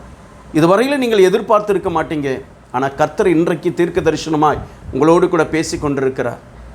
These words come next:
"உன்னை நடத்த என் பலன் போதும், உன்னை நடத்த என் சமாதானம் போதும், உன்னை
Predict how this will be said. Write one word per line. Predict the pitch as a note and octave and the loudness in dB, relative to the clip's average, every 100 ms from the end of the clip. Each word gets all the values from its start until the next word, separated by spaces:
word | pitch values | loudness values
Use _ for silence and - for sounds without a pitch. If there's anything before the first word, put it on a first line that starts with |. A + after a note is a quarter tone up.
| - - - - - - - - - | -20 -20 -20 -20 -16 -16 -16 -8 2
"உன்னை | F3 F#3 | 4 6
நடத்த | G3 B3 - B3+ | 4 2 2 4
என் | F#3+ E3 | 4 4
பலன் | E3 G#3 D#3+ | 0 0 -2
போதும், | E3+ F3 D#3+ B2+ - - - - - - - - - | -4 -4 -4 -8 -16 -20 -20 -20 -20 -20 -20 -16 -2
உன்னை | E3 F#3+ | 4 4
நடத்த | G3+ C4 C4 | 4 2 4
என் | A3+ - | 2 2
சமாதானம் | F#3 A#3 C4+ B3 G#3 | 2 4 4 2 0
போதும், | F#3 F#3+ E3 C3 - - - - | 0 0 -2 -6 -14 -20 -20 -8
உன்னை | C#3+ | -2